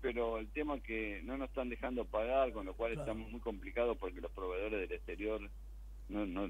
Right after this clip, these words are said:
Speaker 1: ya no te quieren dar más crédito porque no, no, no estamos logrando pagar.
Speaker 2: Co-, contanos, contanos
Speaker 1: Pero bueno.
Speaker 2: cómo es, cómo es el, digamos, el,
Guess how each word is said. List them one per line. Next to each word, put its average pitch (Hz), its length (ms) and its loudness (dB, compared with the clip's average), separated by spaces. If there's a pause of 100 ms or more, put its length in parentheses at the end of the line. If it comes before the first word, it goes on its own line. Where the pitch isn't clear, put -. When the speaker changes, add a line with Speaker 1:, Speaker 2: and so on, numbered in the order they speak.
(140)
Speaker 1:
ya 120 80 8
no 107 100 8
te 87 120 0
quieren 95 220 2
dar 101 140 6
más 98 200 0
crédito 107 460 6
porque 80 260 -2
no, 107 180 2
no, 101 200 0
no 98 80 0
estamos 104 280 2
logrando 101 320 2
pagar. 87 360 4
Speaker 2:
Co-, 262 140 12
contanos, 349 420 10
contanos 247 420 12
Speaker 1:
Pero 262 80 4
bueno. - 0 -
Speaker 2:
cómo 240 240 12
es, - 160 8
cómo 202 300 10
es - 160 8
el, 185 400 8
digamos, 202 420 8
el, 170 320 6